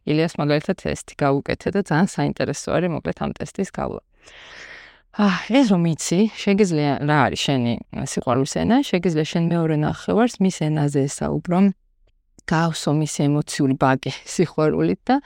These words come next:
როცა ადამიანები სიყვარულით სავსე არიან და ამ სიყვარულში დარწმუნებულები არიან, მათ მთების გადადგმა შეუძლიათ მართლა.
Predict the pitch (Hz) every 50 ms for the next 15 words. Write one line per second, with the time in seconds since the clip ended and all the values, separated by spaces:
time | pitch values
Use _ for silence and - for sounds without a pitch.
0 | - - - - - - - 226 220 - 220 208 202 226 233 233 233 226 202 156
1 | 160 - - 180 - 190 185 175 - - - - - - - 180 180 185 180 175
2 | 165 165 165 156 160 160 - - - 202 - - 175 170 151 143 - - - 147
3 | 143 151 - - - 175 175 170 170 175 175 175 170 - 196 208 220 226 202 180
4 | 147 151 151 175 180 190 190 - - - 156 175 208 - - - 165 175 160 -
5 | - 147 131 - 131 131 151 151 170 175 - - - - - 139 - - 139 151
6 | - - - - - - - - -